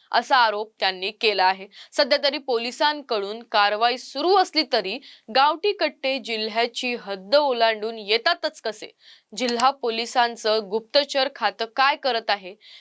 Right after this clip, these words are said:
की गावठी कट्टे जिल्ह्यातच तयार होतात हा मुद्दा आता निर्माण झालाय.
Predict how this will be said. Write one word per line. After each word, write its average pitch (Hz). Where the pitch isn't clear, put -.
की 285
गावठी 262
कट्टे 294
जिल्ह्यातच 240
तयार 233
होतात 196
हा 202
मुद्दा 196
आता 208
निर्माण 202
झालाय. 175